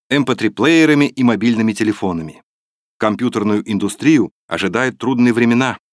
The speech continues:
конкуренция. Между тем, все остальные отрасли тоже постигают сейчас уроки розничных продаж.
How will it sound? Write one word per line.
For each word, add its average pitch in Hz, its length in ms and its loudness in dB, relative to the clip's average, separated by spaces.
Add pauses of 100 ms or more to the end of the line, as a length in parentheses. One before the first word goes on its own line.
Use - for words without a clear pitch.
(180)
конкуренция. 87 760 -6 (560)
Между 98 320 0
тем, 127 300 -2 (260)
все - 240 -2
остальные 110 680 -2
отрасли 95 540 -4 (280)
тоже 165 300 0
постигают 139 520 -2
сейчас 110 380 -4
уроки 120 560 -2
розничных 95 560 -2
продаж. - 480 -6